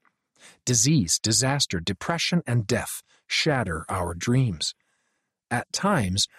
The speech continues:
our burdens seem greater than we can bear. Quote, "Although the details will differ,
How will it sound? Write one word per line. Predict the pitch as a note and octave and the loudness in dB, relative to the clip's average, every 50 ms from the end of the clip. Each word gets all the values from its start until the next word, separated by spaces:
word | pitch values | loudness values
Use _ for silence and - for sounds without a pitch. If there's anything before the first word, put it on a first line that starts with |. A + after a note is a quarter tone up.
| - - _ - | -20 -20 _ -2
our | C3 B2 B2 A2+ | 0 0 0 2
burdens | A2+ C#3 D3 D#3+ E3+ F3+ F3 D3+ - | 2 2 2 4 6 6 4 4 4
seem | - - E3 D3+ D3 C#3+ C#3+ - | 2 2 4 4 4 4 2 0
greater | A2+ A2+ B2+ C3 B2+ C#3 C#3 D3+ D3+ | 0 0 0 0 2 2 2 2 4
than | C3+ C3+ C3 A2 | 4 2 2 2
we | G2+ A2 G#2+ | 0 -2 -2
can | - - A2 G2 F2+ | -2 -2 -2 -2 -2
bear. | E2 F#2+ F#2+ F2 D#2 - - - _ _ _ _ _ _ _ _ _ _ _ _ _ _ _ _ _ _ _ - | -2 -4 -4 -4 -6 -8 -10 -14 _ _ _ _ _ _ _ _ _ _ _ _ _ _ _ _ _ _ _ -10
Quote, | - - D#3+ D3+ C#3 B2+ - - - - - | -4 0 0 0 0 0 -4 -8 -20 -12 -4
"Although | - C#3 C#3 C3 A#2 A#2+ C#3+ F3 G#3 | 0 0 2 2 2 2 2 2 4
the | G3+ A#3 | 2 2
details | E3+ D3+ E3+ G3 G3 - - E3+ E3+ E3 D#3+ C#3+ B2 | 4 4 4 2 2 2 2 2 2 2 2 2 2
will | B2 C3+ D3+ E3+ F3 | 2 2 4 4 2
differ, | C#3+ B2 D3 D3+ - - F#2 E2 | 2 2 0 0 0 -4 -6 -6